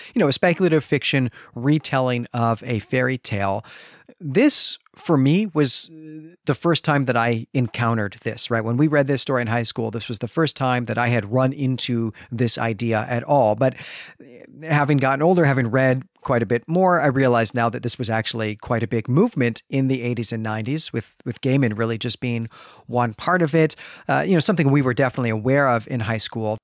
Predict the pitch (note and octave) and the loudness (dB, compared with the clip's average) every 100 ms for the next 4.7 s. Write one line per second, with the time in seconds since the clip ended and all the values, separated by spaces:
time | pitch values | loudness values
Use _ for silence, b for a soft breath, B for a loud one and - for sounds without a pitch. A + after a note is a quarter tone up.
0 | - D3 F#3+ F3 D#3+ D3 C#3+ C#3+ C3+ B2 | 0 4 4 4 4 4 4 4 2 0
1 | A2+ C3 A#2 G2 B2+ - - A#2+ A#2 A2+ | 0 0 0 0 -2 -2 -2 -2 -2 -2
2 | A2 G#2 G#2 - - B2+ G2+ C3+ A2+ C3+ | -2 -2 -4 -12 -10 -8 -6 -4 0 4
3 | D3 A#2+ B2 B2+ A2+ - _ - E3 E3 | 6 6 4 2 0 -6 _ -2 0 2
4 | A#2 A2+ A#2+ C#3 A2 G#2+ G#2+ | 0 -2 0 0 0 -2 -4